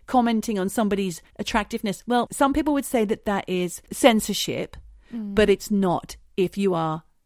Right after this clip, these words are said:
Speaker 1: creeping somebody out. And most people would understand that a lot of attention like that, rather than just passing saying, "What a lovely person you look like," or, "Gosh, you're pretty," or whatever,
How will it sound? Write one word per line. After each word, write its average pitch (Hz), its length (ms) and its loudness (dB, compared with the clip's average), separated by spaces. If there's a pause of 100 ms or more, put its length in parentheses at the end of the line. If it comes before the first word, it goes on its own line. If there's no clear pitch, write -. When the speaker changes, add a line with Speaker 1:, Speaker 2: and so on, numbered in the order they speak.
(140)
Speaker 1:
creeping 175 600 -2
somebody 156 480 -6
out. 151 340 -6
And 165 220 -4 (200)
most 190 460 0
people 180 240 -8
would 165 160 -4
understand 160 720 -6 (240)
that 165 560 -4 (240)
a 196 60 0
lot 196 240 2
of 196 60 -4
attention 214 460 -2
like 185 200 -2
that, 180 200 -2
rather 185 280 -2
than 185 180 -2
just 185 200 -4
passing 175 440 -4
saying, 170 540 -4 (160)
"What 196 180 -2
a 190 40 -4
lovely 175 280 -4
person 170 460 -4
you 170 80 -2
look 160 160 -8
like," 156 240 -4
or, 143 320 -2
"Gosh, 175 240 -4
you're 170 80 -4
pretty," 165 560 -2
or 156 160 -8
whatever, 165 640 0